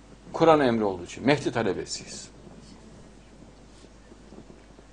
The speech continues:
Cinleri Allah'a ortak koştular. Oysa onları o yaratmıştır. Bazıları cinlere bağımsız varlık gibi görüyor. Ödü kopuyor <laughs> böyle bir şey.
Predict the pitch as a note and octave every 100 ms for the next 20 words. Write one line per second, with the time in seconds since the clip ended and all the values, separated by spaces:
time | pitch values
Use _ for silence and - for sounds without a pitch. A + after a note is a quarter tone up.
0 | - - - - - - - - - -
1 | - - - - - - - - - -
2 | - - - - E3+ F3+ G#3+ G3+ D#3+ E3+
3 | F#3 E3 F#3 - C#3 - A#2+ A2+ D#3+ -
4 | D3 C#3+ F#3+ F#3 D3+ B2 A2 G2+ - G#2+
5 | A#2+ A#2+ C3 B2+ - - - - - -
6 | - - - - - - A#2+ B2+ B2+ A#2+
7 | A2 A#2 A2+ A#2+ A2 G2+ F#2+ G2+ F#2 F#2
8 | F#2 B2 D#3+ - - - - - - -
9 | - - - C3+ C#3+ - - G2 G#2 A#2+
10 | G#2 G#2 G2+ G#2+